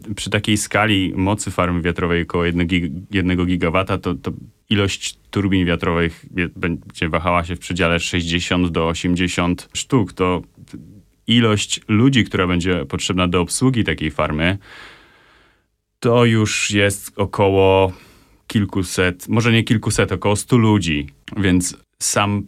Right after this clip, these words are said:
proces nawet znalezienia, e, tych osób i, i, i wyszkolenia, to,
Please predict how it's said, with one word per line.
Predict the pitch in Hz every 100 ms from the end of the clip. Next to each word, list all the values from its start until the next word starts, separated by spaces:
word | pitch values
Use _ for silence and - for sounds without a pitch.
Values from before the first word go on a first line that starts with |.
| - -
proces | 110 113 - 87
nawet | 87 82 80
znalezienia, | 87 82 82 82 92 104 87 80 71
e, | 82 80 80 78
tych | 76 80
osób | 76 76 - 73 76
i, |
i, | 78 76 80 80 80 71
i | 90
wyszkolenia, | 80 87 - 82 92 104 87 85 82
to, | 85